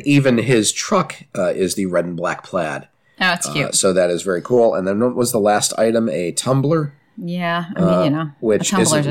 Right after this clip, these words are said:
Speaker 2: tumbler.
Speaker 1: loading, and it's gotta be better than the Starbucks tumbler. Oh, it's a cute little tumbler.
Speaker 2: It is not a cute little tumbler.
Speaker 1: No, it's not a cute
Speaker 2: It
Speaker 1: little
Speaker 2: looks like they
Speaker 1: tumbler.
Speaker 2: put, like, a pin. It's, like,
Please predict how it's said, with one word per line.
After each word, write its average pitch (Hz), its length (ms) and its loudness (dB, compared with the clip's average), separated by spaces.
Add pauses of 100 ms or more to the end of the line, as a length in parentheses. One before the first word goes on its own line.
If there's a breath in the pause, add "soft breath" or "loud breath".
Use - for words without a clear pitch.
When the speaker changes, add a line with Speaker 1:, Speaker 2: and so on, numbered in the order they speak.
Speaker 2:
tumbler. 123 180 6
Speaker 1:
loading, 123 480 2
and 104 340 0
it's 98 140 -2
gotta 113 200 2
be 104 120 4
better 95 200 2
than 85 200 -6
the 82 40 -8
Starbucks 117 520 0
tumbler. - 260 -2
Oh, 349 60 4
it's - 100 0
a - 40 -12
cute 170 200 0
little 139 160 0
tumbler. 113 360 4
Speaker 2:
It 113 40 6
is 143 60 4
not 175 260 4
a 156 40 -4
cute 151 200 -8
little 143 160 0
tumbler. 135 360 2
Speaker 1:
No, 131 60 2
it's 139 120 -6
not 95 100 -4
a - 60 -8
cute - 80 -14
Speaker 2:
It - 80 -10
Speaker 1:
little 240 80 2
Speaker 2:
looks 339 180 0
like 453 120 0
they 277 100 2
Speaker 1:
tumbler. 254 80 -2
Speaker 2:
put, 269 100 2
like, 202 140 -2
a - 40 -4 (120)
pin. 147 600 2
It's, 180 160 -2
like, 180 300 0